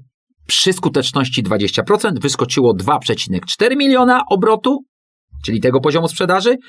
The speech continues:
co nam da pięć procent, czyli sto dwadzieścia tysięcy, a, zarobku dla handlowca. Bo pamiętajmy, że wychodzimy cały czas z tej pozycji handlowca, który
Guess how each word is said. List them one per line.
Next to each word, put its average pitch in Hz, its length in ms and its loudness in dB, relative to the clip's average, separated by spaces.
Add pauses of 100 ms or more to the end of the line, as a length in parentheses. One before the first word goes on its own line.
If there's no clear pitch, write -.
(180)
co 269 120 0
nam 269 180 2
da 165 200 2
pięć 127 260 -2
procent, 180 440 -2
czyli 127 420 0 (440)
sto - 220 -2
dwadzieścia 117 560 -2 (300)
tysięcy, 95 680 0 (420)
a, 95 360 2 (200)
zarobku 110 520 0
dla 92 300 -2 (120)
handlowca. 104 480 -2
Bo 98 100 0
pamiętajmy, 127 540 2
że 147 100 0
wychodzimy 135 360 0
cały 120 220 -2
czas 127 200 -2
z - 60 -12
tej 113 140 0
pozycji 123 520 0 (580)
handlowca, 135 480 0
który 123 400 2